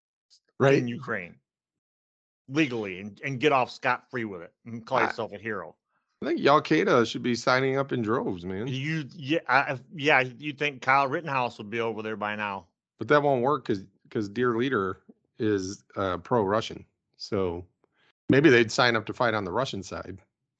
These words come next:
Speaker 2: I, I should qualify that, of course, there are good cops. I'm not dissing all cops, just most of them.
Speaker 1: You don't have to say that.
Speaker 2: <laughs>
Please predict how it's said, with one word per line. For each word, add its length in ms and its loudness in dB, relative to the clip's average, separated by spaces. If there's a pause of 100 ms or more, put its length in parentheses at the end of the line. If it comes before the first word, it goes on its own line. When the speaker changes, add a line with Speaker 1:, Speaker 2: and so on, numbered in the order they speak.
(120)
Speaker 2:
I, 240 4
I 60 4
should 280 -8
qualify 540 -4
that, 120 -20 (380)
of 160 -18
course, 280 -6
there 200 -8
are 140 -6
good 280 -20
cops. 480 -20
I'm 120 -16
not 160 -16 (520)
dissing 360 -8
all 160 -6
cops, 360 -18
just 220 -12 (260)
most 520 -12
of 120 -20
them. 140 -20 (160)
Speaker 1:
You 140 -6
don't 100 -4
have 120 -16
to 60 -16
say 100 -16 (580)
that. 80 -2
Speaker 2:
<laughs> 160 -14